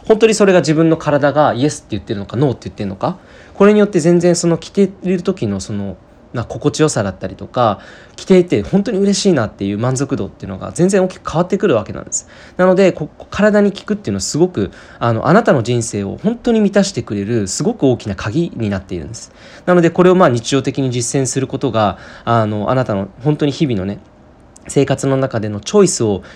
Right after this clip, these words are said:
体とコミュニケーションを取りながらすることによって、あなたの人生自体がもうそのものがもう本当にこう、本当にときめいてくるっていうような、えー、ことなんですね。なのでぜひ、まあ、これを聞いて、今日あなたがね、まあ、週末、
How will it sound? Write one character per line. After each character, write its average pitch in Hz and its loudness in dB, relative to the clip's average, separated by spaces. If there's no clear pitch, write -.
体 185 2
と 196 -2
コ 190 0
ミ 196 6
ュ - 6
ニ 196 2
ケ 202 2
ー - 2
シ 196 -4
ョ 127 -8
ン - -14
を - -10
取 135 -2
り 143 -2
な 151 0
が 139 0
ら 123 -6
す 120 -6
る 143 0
こ 160 -6
と 180 -4
に 175 2
よ 165 2
っ - -6
て、 170 2
あ 131 -4
な 131 0
た 123 0
の 104 -4
人 190 4
生 170 0
自 123 -2
体 170 4
が 104 -4
も 101 -6
う - -8
そ - -2
の 196 6
も 214 4
の 214 2
が 113 2
も 104 -2
う - -8
本 127 -4
当 127 -4
に 123 -4
こ 104 -6
う、 - -20
本 165 0
当 214 -2
に 165 -2
と 143 -2
き 175 2
め 170 8
い 139 4
て 104 -4
く 98 -8
る - -8
っ - -10
て - -14
い 95 -8
う 95 -8
よ 101 -6
う 101 -8
な、 98 -10
え 104 -4
ー、 - -20
こ - -10
と 113 -2
な 104 -2
ん 95 -6
で 101 -14
す - -10
ね。 156 -6
な 170 2
の 156 2
で 135 2
ぜ 185 2
ひ、 160 2
ま 131 0
あ、 107 -2
こ 139 -4
れ 135 2
を 131 -4
聞 131 -4
い 120 -8
て、 - -8
今 147 0
日 120 2
あ - 0
な 139 0
た 104 -2
が - -10
ね、 127 -6
ま 131 -2
あ、 - -4
週 147 0
末、 139 0